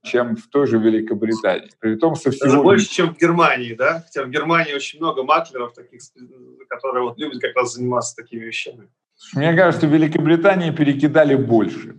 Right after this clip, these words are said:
Speaker 1: на всех этих, э, общежитиях, складах и так далее. Во-первых, нужно понимать, что человек, который входит с суммой сто тысяч, а очень часто порог входа сорок-пятьдесят тысяч,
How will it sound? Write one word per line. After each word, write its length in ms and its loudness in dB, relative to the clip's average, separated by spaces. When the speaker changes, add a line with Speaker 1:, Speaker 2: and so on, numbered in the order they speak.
Speaker 1:
на 280 4
всех 320 -2
этих, 340 -6
э, 280 4
общежитиях, 1040 0
складах 800 2
и 40 -2
так 260 0
далее. 300 -4
Во-первых, 680 2
нужно 300 2
понимать, 500 0
что 140 -12
человек, 380 0
который 320 2
входит 380 -2
с 20 -16
суммой 260 -2
сто 320 2
тысяч, 440 -4
а 80 2
очень 220 -2
часто 340 2
порог 340 0
входа 260 -2
сорок-пятьдесят 1040 0
тысяч, 420 -14